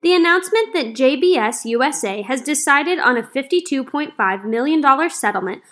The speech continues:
over allegations of beef price fixing is deeply disturbing to the National Cattlemen's Beef Association. N C B A was the first national organization to request a government investigation of beef markets in two thousand nineteen.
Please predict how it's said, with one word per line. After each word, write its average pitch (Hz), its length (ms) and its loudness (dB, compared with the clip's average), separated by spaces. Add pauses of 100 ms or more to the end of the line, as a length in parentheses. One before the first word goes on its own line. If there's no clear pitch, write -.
(120)
over 269 200 -2
allegations 226 800 2
of 214 160 -6
beef 277 260 -6
price 320 320 -2
fixing 208 440 -6
is 220 180 -6
deeply 277 340 -4
disturbing 196 640 -4
to 247 100 -8
the 226 80 -4
National 254 460 0
Cattlemen's 190 500 -6
Beef 180 240 -12
Association. 190 880 -6 (840)
N 330 140 4
C 320 160 0
B 285 160 -2
A 277 120 0
was 254 200 -4
the 277 100 -6
first 320 360 -4
national 233 440 -2
organization 226 760 -2
to 240 100 -10
request 269 460 -2
a 330 100 0
government 277 440 0
investigation 277 800 -2
of 208 160 -6
beef 330 240 -4
markets 190 420 -6
in 285 80 -4
two 214 220 -8
thousand 160 340 -10
nineteen. 170 600 -8